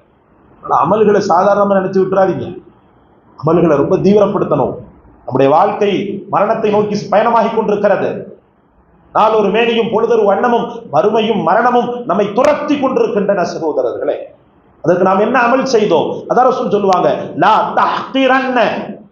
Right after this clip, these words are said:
எந்த ஒன்னையுமே வந்து, அஹ், சாதாரணமா நினைச்சிடாத. அமல்கள்னு சொல்லி தெரிஞ்சுட்டா அதை தேடி பிடிச்சு செய். "சலாமு அலைக்கும்" என்று நீ சலாம் சொல்வதில் முப்பது நன்மைகள் கிடைக்கிறதா?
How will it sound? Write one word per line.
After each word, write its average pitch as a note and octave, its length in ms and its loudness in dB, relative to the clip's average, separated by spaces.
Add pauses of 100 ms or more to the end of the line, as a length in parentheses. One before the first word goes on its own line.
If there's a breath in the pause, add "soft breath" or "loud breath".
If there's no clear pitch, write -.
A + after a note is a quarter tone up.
எந்த B3+ 280 0
ஒன்னையுமே A#3 540 2
வந்து, G3+ 580 0 (100)
அஹ், F3 580 2 (100)
சாதாரணமா A#3+ 500 2
நினைச்சிடாத. F#3+ 580 0 (260)
அமல்கள்னு A3 520 2
சொல்லி A3 180 0
தெரிஞ்சுட்டா F#3+ 400 2 (300)
அதை E3 160 0 (140)
தேடி D4 380 2
பிடிச்சு C4+ 180 -2
செய். A3 480 -2 (180)
"சலாமு A3 320 2 (140)
அலைக்கும்" A#3+ 340 0
என்று B3 200 0
நீ A#3+ 100 -2
சலாம் A3+ 400 0
சொல்வதில் B3+ 600 0
முப்பது A#3 360 0
நன்மைகள் B3+ 380 2
கிடைக்கிறதா? B3 580 2